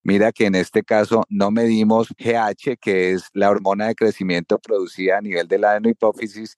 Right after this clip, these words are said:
sino que medimos su molécula efectora, que es I G F uno,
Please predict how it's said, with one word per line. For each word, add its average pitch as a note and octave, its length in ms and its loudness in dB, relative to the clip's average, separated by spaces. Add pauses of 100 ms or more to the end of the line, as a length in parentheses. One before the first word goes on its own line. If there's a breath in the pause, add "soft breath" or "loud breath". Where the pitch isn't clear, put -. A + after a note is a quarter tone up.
sino A#2 520 2
que A2+ 100 2
medimos G2+ 540 2
su A2+ 200 -2
molécula G#2 540 -2
efectora, G2+ 580 -4
que F2+ 200 -2
es F2 240 -4
I G#2 240 2
G G#2 220 2
F G#2+ 180 0
uno, G#2 340 0